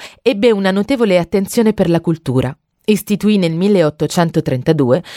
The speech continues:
la Pinacoteca Regia e della Galleria Reale in Palazzo Madama, oggi Galleria Sabauda, e la Libreria di Palazzo Reale,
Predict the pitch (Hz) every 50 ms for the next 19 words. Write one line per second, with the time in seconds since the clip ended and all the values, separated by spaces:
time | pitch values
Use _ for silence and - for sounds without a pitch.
0 | - - - - 220 226 - 254 247 254 - - 262 262 277 277 269 - 190 170
1 | 170 175 196 180 214 226 - - _ - 220 202 190 202 196 185 175 175 165 160
2 | 160 151 143 143 139 135 120 110 110 117 - 170 - _ _ - 226 220 208 -
3 | 220 226 233 - - - 214 208 214 175 131 120 117 117 123 147 _ _ _ -
4 | 208 214 170 202 220 156 160 151 147 147 156 147 143 - 151 143 120 107 107 131
5 | 127 156 165 - _ _ _ _ - 233 240 233 233 240 233 196 247 254 254 285
6 | 311 294 247 214 - 180 175 180 - - - 208 202 185 131 120 113 117 123 127